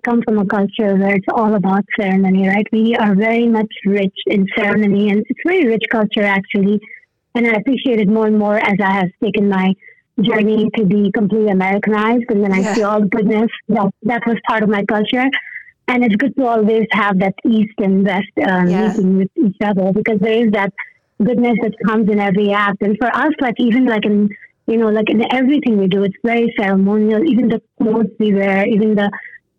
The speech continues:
Speaker 1: food we have. I mean, it's just beyond. I've never experienced that richness in American culture. Like, I mean, in true American culture, right? It's like a big potato and a steak, right? I mean, it's just completely extreme.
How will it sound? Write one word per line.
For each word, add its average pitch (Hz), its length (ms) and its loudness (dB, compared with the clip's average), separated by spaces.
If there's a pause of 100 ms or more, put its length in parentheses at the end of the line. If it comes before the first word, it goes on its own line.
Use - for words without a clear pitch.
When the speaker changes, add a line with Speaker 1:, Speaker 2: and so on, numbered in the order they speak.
(340)
Speaker 1:
food 269 300 2
we 220 180 2
have. 190 280 0
I 185 60 2
mean, 208 140 2
it's 220 120 0
just 269 240 0
beyond. 208 560 2 (320)
I've 226 140 0
never 254 260 2
experienced 226 760 0
that 202 240 -2
richness 202 600 0 (100)
in 208 140 0
American 190 460 0
culture. 262 420 -2
Like, 202 160 0
I 233 60 0
mean, 208 160 2
in 202 200 2
true 226 140 0
American 180 400 0
culture, 190 340 -2
right? 196 180 0
It's 214 140 -2
like 196 140 -2
a 202 60 2
big 196 240 -2 (760)
potato 214 480 -2
and 185 160 2
a 185 40 2 (120)
steak, 185 320 -2
right? 185 280 0
I 208 40 0
mean, 185 140 2
it's 180 120 -2
just 190 240 -2
completely 185 460 0
extreme. 190 580 0